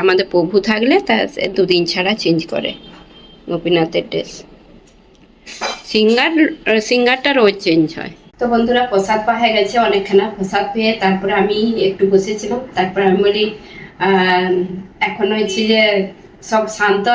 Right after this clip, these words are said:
আছে, আহ, দুপুর দুপুর একটু একটা জিনিস বানিয়ে শেয়ার করব তোমাদের সঙ্গে। তো মিষ্টি, মিষ্টি একটা বানাবো, আর খুবই ইজি একদম,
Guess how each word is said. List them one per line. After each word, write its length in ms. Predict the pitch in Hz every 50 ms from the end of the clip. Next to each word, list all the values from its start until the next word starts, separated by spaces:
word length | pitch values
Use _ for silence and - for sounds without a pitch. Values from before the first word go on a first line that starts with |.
| 233 220
আছে, 200 | 214 - 277 294 381
আহ, 580 | 392 - - - - - - - - 190 202 240 190
দুপুর 220 | - 254 - - 262 214
দুপুর 200 | 220 220 214 247 247
একটু 260 | 233 220 208 - 240 247
একটা 280 | 247 226 208 208 202 196
জিনিস 300 | 196 190 202 202 208 214 202
বানিয়ে 340 | 196 208 190 185 202 208 233 240 -
শেয়ার 180 | - 208 208 196 185
করব 160 | - 196 190 185
তোমাদের 360 | 185 185 180 170 165 165 170 175
সঙ্গে। 280 | 170 160 156 160 - - - - - - - - - - - - - - - -
তো 60 | - 226 220
মিষ্টি, 400 | 220 214 208 208 - - 220 220 202 190 202 202 - - 196
মিষ্টি 320 | 202 208 214 - - - 220 202 196
একটা 140 | 196 202 196
বানাবো, 400 | 190 185 180 180 185 180 202 254 - 392 - -
আর 380 | - 170 175 175 175 175 175 175 170 170 180 185 190 190 190 - - - - - - -
খুবই 280 | - 262 254 269 285 277 262 -
ইজি 180 | 196 - 233 233
একদম, 380 | 254 240 226 196 190 233 254 -